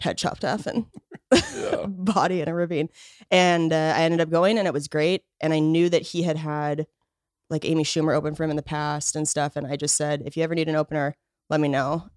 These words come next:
Speaker 1: And I did one weekend with him that went well. And then I went back to my day job. And I think a week or two later, his manager sent me the rest of the tour dates for that year. And I just,
Speaker 2: Wow.
Speaker 1: like, cried at my <laughs> receptionist desk 'cause I was like, "Holy shit."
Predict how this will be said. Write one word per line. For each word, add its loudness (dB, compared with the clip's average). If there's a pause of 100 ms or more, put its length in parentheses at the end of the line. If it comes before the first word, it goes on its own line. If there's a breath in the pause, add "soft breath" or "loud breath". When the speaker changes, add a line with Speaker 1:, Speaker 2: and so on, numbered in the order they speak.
Speaker 1:
And 0
I 2
did 0
one 2
weekend 0
with -2
him -2
that -2
went -4
well. 2 (400)
And 2
then 0
I 0
went -2
back 2
to -6
my -2
day -2
job. -2
And -4
I 0
think -8
a -6
week -4
or -2
two -6
later, -2
his -4
manager -4
sent -6
me -6
the -10
rest -4
of -10
the -6
tour -10
dates -8
for -10
that -8
year. -8 (380)
And 0
I 4
just, -2
Speaker 2:
Wow. 2
Speaker 1:
like, -6 (260)
cried 4
at 0
my 8
<laughs> 0
receptionist 2
desk 2
'cause -6
I 0
was -8
like, -4
"Holy -2
shit." 0